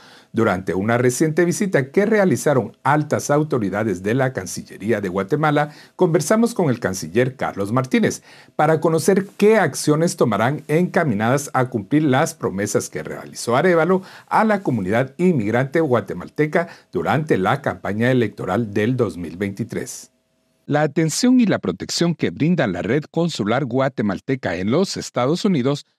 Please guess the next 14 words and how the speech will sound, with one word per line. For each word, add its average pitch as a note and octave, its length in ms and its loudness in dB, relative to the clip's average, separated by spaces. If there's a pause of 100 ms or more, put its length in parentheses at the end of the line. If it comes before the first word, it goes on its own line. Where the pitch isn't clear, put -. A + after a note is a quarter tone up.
son G3+ 320 2
las G#3+ 160 0
prioridades A#2 640 0
de C#3+ 140 0
la D3 120 2
nueva G#2+ 320 0
administración B2+ 800 -2
al F2+ 140 -2
frente G2 360 -4
de B2 120 0
la A#2+ 100 0
Cancillería G2+ 800 -2
de A2 100 0
Guatemala. B2 600 -2